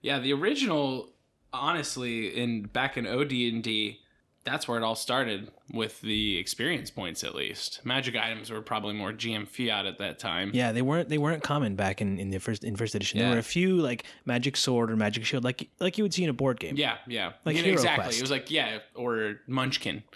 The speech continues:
Speaker 2: Yeah,
Speaker 1: Here's your,
Speaker 2: exactly.
Speaker 1: like, magic sword card.
Speaker 2: Right.
Speaker 1: Uh, but Arneson, apparently, David Arneson invented them actually for Blackmore when he was doing that before the release of Dungeons and Dragons. Uh, in the nineteen seventy-four release of D and D is where he first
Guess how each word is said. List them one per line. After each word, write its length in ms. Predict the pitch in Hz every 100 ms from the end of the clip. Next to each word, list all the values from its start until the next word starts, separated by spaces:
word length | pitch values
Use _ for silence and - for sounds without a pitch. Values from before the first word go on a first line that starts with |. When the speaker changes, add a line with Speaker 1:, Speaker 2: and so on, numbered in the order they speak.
| -
Speaker 2:
Yeah, 200 | 143 139
Speaker 1:
Here's 180 | 123 139
your, 80 | 165
Speaker 2:
exactly. 240 | - -
Speaker 1:
like, 80 | 120
magic 180 | 120 117
sword 220 | - 110
card. 300 | 107 85 101 - - -
Speaker 2:
Right. 180 | 101 -
Speaker 1:
Uh, 160 | - 123
but 200 | 127 -
Arneson, 460 | 151 214 240 170 139
apparently, 400 | 143 143 135 131
David 240 | 139 131
Arneson 340 | 127 139 135 120
invented 400 | 120 123 123 123
them 340 | 120 113 110 -
actually 340 | 117 117 127
for 120 | 123
Blackmore 680 | 107 113 117 147 127 113 110
when 100 | 113
he 80 | 113
was 140 | 113 -
doing 300 | 117 110 113
that 360 | 113 123 135
before 640 | 101 - - 131 135 135 120
the 220 | 113 107
release 360 | 110 110 110
of 60 | 117
Dungeons 340 | 110 107 107
and 80 | 101
Dragons. 540 | - 101 120 190 190 - _ _ - - - - -
Uh, 300 | 117 117 104
in 100 | 101
the 80 | 113
nineteen 280 | 123 120 123
seventy-four 520 | 120 120 113 - 120
release 360 | 107 107 107 -
of 120 | 107
D 160 | 117 107
and 100 | 107
D 160 | 117
is 160 | 117 110
where 500 | 107 104 104 104 -
he 240 | - 117 107
first 580 | - 107 104 - -